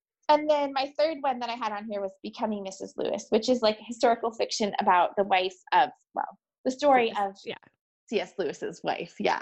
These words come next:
Speaker 2: Yeah. I
Speaker 1: And
Speaker 2: have
Speaker 1: their
Speaker 2: that
Speaker 1: love
Speaker 2: one on my
Speaker 1: story
Speaker 2: list. Yeah,
Speaker 1: Yeah.
Speaker 2: I have, I actually have the Kindle book.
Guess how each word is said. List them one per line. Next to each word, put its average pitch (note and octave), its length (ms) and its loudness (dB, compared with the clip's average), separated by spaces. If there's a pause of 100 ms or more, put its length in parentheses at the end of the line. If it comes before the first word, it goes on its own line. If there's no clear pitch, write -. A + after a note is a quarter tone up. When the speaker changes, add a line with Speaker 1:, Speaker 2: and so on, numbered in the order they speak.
Speaker 2:
Yeah. C#3+ 200 -6 (840)
I B3 80 4
Speaker 1:
And A3+ 100 6
Speaker 2:
have A3+ 80 6
Speaker 1:
their A3 160 6
Speaker 2:
that G#3 60 0
Speaker 1:
love F3+ 140 -4
Speaker 2:
one G3+ 80 -8
on G3+ 60 -8
my G3 100 -6
Speaker 1:
story E3 300 -8
Speaker 2:
list. D#3+ 220 -20 (680)
Yeah, F#3+ 180 -6
Speaker 1:
Yeah. - 120 0
Speaker 2:
I C#4 40 0
have, D4+ 200 0 (100)
I C#4+ 120 2
actually C#4+ 320 -2
have C4 380 0
the A3+ 60 -4
Kindle F#3+ 420 -4
book. - 400 -10